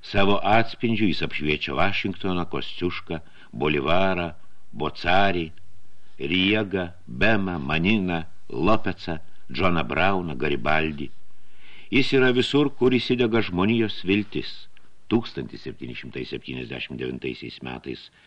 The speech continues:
Bostone, tūkstantis aštuoni šimtai dvidešimtaisiais metais Leono saloje,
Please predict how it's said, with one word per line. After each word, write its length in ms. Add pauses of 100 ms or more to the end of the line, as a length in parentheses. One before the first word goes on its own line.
(280)
Bostone, 680 (500)
tūkstantis 480
aštuoni 320
šimtai 320
dvidešimtaisiais 760
metais 440
Leono 400
saloje, 540